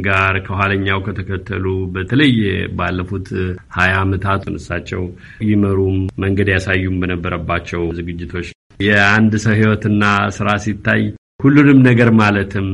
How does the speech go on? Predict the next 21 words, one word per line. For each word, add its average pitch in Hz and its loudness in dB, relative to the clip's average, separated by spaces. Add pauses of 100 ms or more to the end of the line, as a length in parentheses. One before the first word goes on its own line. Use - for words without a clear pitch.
ይፈልጋልና 98 -4 (440)
በጠባያቸው 95 -4
ቅድም 101 0 (200)
ወይዘሮ 92 -2 (280)
አዴ 92 -2 (220)
እንደገለጹት 95 -2 (220)
ሙዚቃ 92 -6 (100)
መውደዳቸውን 95 -4 (200)
የሚያስቅ 98 0
ዘና 101 2
የሚያደርጋቸው 95 0 (140)
እንደሚነሳው 101 -2
እንደሚታየው 101 0
ሁሉ 117 -4 (380)
የሚያስቆጣቸው 143 2
ነገር 104 -2
ምንድን 95 -4
ነው? 85 -8 (520)
ትንሽ 117 0
የሚያስቆጣቸው 110 -2
በቤተሰብ 113 -2